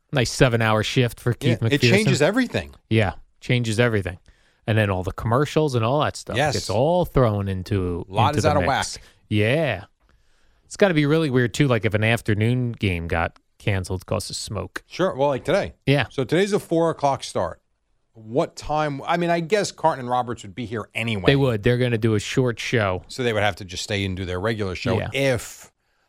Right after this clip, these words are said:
Speaker 2: like, I could see them canceling the four o'clock game and still trying to play the night game if it's supposedly going to clear as the day goes on. I don't
Speaker 1: I could
Speaker 2: know.
Speaker 1: see that as well.
Speaker 2: I don't know. I don't know what they're doing.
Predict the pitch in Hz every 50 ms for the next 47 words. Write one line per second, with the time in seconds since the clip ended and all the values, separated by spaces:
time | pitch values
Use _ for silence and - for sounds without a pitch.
0 | _ - 143 156 190 220 196 233 175 - - 160 131 117 101 - 123 127 127 98
1 | 117 110 98 90 - - 117 123 120 107 - 104 98 85 95 87 90 90 - -
2 | - 85 - 110 104 95 85 104 104 90 90 87 92 107 107 - - 95 82 82
3 | 80 - - - - - 101 78 - - - 135 156 156 147 135 139 110 104 104
4 | 95 95 98 98 98 92 82 87 - - - 120 113 101 95 87 80 82 90 87
5 | 92 85 90 87 80 87 98 90 80 76 - 123 143 156 127 - 120 120 - -
6 | 131 120 113 107 104 104 98 98 104 101 98 87 76 - _ _ _ _ _ -
7 | - 113 131 127 127 120 - 120 156 165 151 120 110 107 - 101 85 80 80 76
8 | 76 73